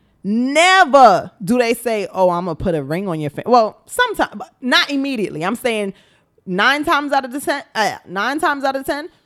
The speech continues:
one of the things you're gonna hear from a man, especially a single girl with no kids, is that they gonna get you pregnant.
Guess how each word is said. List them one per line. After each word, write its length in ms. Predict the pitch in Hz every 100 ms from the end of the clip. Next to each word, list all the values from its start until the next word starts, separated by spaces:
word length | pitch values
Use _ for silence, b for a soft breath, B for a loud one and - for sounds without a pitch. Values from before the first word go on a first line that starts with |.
| _ -
one 240 | 160 220
of 180 | 277 269
the 60 |
things 220 | 277 285 262
you're 80 | 269
gonna 140 | 269
hear 360 | 277 311 320 403 _ -
from 240 | - 247
a 60 | 220
man, 300 | 226 277 294
especially 500 | 202 - 302 320 311
a 60 | 262
single 320 | - 254 277
girl 180 | 269 262
with 100 | 240
no 140 | 269
kids, 380 | 262 339 370 -
is 120 | 226
that 120 | 196 202
they 100 | 202
gonna 160 | 190
get 140 | 180 208
you 60 |
pregnant. 340 | 190 190 151